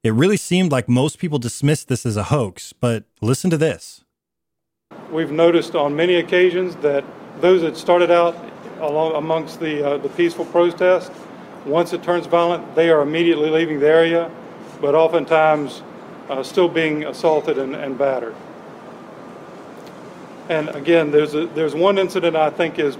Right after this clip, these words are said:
Speaker 2: particularly poignant that truly illustrates the, um, the seriousness of the issues that we're facing. Uh,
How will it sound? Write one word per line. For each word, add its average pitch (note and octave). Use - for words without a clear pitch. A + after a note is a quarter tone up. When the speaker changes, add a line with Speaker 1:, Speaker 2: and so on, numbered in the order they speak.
Speaker 2:
particularly F3
poignant E3+
that D3+
truly F3+
illustrates D#3+
the, D3
um, C3
the C#3
seriousness F3
of D3
the C#3+
issues D3+
that C#3+
we're C#3
facing. D3+
Uh, B2